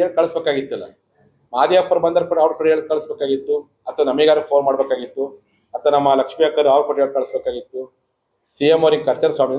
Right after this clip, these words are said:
ನಾವು ಹೋಗಿದ್ವಿ, ಓಕೆ, ನನಗೆ ಹೋದ್ರೆ ಬೊಮ್ಮಾಯಿ ಕರೆಸ್ತಾ ಹೋಗಿದ್ದಾನೆ, ಬೊಮ್ಮಾಯಿ ಕರೆಸ್ದಾಗ ಎಲ್ಲರೂ ಹೋಗಿ ಮಾತುಕತೆ ಮಾಡಿದ್ರು. ಹಿಂಗೆ ಮುಖ್ಯಮಂತ್ರಿ ಹೇಳಿದ್ರೆ ನಾನು ಯಾಕೆ ಈ ರೀತಿ ಮಾಡ್ತಿದ್ದೆ?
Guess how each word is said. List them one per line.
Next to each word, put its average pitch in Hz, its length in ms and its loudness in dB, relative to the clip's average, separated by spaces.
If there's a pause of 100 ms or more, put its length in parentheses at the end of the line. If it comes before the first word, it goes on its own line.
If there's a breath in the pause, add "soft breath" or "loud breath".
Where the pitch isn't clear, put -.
ನಾವು 190 100 4
ಹೋಗಿದ್ವಿ, 190 300 2 (160)
ಓಕೆ, 185 200 0
ನನಗೆ 123 220 -8
ಹೋದ್ರೆ 147 280 0
ಬೊಮ್ಮಾಯಿ 151 280 2 (100)
ಕರೆಸ್ತಾ 143 280 -2
ಹೋಗಿದ್ದಾನೆ, 151 400 0 (640)
ಬೊಮ್ಮಾಯಿ 143 400 2
ಕರೆಸ್ದಾಗ 143 340 2 (120)
ಎಲ್ಲರೂ 156 260 2
ಹೋಗಿ 156 160 2
ಮಾತುಕತೆ 131 440 -2
ಮಾಡಿದ್ರು. 95 260 -8 (580)
ಹಿಂಗೆ 202 220 0 (100)
ಮುಖ್ಯಮಂತ್ರಿ 185 520 0
ಹೇಳಿದ್ರೆ 127 320 2 (640)
ನಾನು 151 220 2
ಯಾಕೆ 202 200 0
ಈ - 60 6
ರೀತಿ 202 240 -4
ಮಾಡ್ತಿದ್ದೆ? 120 380 -2